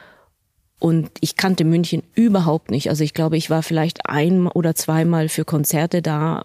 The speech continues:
Also insgesamt waren's so sechsunddreißig Stunden oder sowas. Und plötzlich, ähm,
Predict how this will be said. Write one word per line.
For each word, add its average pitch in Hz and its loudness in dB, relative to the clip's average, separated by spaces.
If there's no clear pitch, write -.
Also 147 -2
insgesamt 160 -2
waren's 151 -2
so 151 -2
sechsunddreißig 147 -2
Stunden 170 0
oder 139 0
sowas. 143 -2
Und - -2
plötzlich, 180 -2
ähm, 165 2